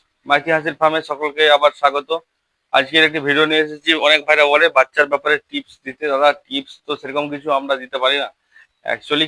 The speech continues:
কিছু মুরগি চাষ করি আমরা, তার অভিজ্ঞতা কিছু আপনাদের কাছে শেয়ার করি, ঠিক আছে?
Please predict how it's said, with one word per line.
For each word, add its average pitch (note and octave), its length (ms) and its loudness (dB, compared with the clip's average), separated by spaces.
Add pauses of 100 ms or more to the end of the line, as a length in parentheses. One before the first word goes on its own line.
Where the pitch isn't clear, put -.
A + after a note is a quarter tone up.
কিছু C#3 160 -10 (180)
মুরগি C3 380 -10
চাষ B2+ 160 2 (100)
করি D3+ 200 -4
আমরা, E3 240 -2
তার C3+ 180 -2
অভিজ্ঞতা C3 440 -4
কিছু C#3 180 -18
আপনাদের C3 260 -4
কাছে C#3 220 -2
শেয়ার A#2+ 220 0
করি, A2+ 200 -10
ঠিক D#3 120 0
আছে? G#2 100 -6